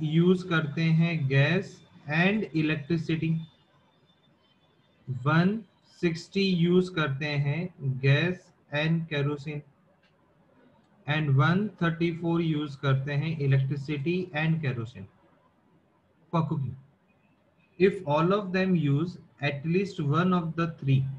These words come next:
मतलब एक, कोई भी एक three use करते हैं, then how many use all the three fuels, मतलब कि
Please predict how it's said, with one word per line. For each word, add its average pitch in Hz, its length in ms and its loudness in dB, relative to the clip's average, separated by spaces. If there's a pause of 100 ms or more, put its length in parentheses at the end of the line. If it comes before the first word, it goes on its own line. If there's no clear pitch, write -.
मतलब 135 320 2
एक, 135 160 -2
कोई 151 140 -2
भी 165 140 0
एक 160 160 -2
three 160 120 2
use 143 300 2
करते 117 260 -6
हैं, 135 340 -6 (600)
then 156 340 -2
how 147 100 4 (140)
many 202 240 0 (240)
use 185 260 4 (160)
all 170 300 2
the 185 100 2 (140)
three 156 160 0 (160)
fuels, 135 320 2
मतलब 135 460 2
कि 165 120 0